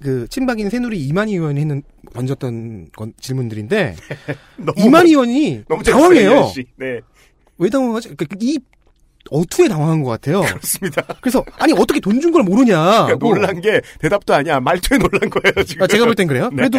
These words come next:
Speaker 1: 어, 그래도 좀 내용도 어이없고 그러니까, "어, 어떻게 돈 준 걸 모르냐?" 그랬더니, "아, 예, 알아보겠습니다."
Speaker 2: 네. <laughs>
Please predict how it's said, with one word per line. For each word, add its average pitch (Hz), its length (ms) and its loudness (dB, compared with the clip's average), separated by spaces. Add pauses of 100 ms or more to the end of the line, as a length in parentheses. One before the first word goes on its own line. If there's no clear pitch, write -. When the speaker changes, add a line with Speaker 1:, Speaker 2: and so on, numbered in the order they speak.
(120)
Speaker 1:
어, 170 40 -4 (160)
그래도 240 240 -2
좀 180 260 -6
내용도 226 400 2
어이없고 196 400 0
그러니까, 147 560 -2 (440)
"어, 240 100 -10
어떻게 185 320 -2
돈 180 240 0
준 311 100 2
걸 277 140 0
모르냐?" 175 300 0
그랬더니, 156 500 -2 (720)
"아, 240 240 -4
예, 220 300 -6 (100)
알아보겠습니다." 156 760 -8 (240)
Speaker 2:
네. 120 100 -4
<laughs> 139 260 -2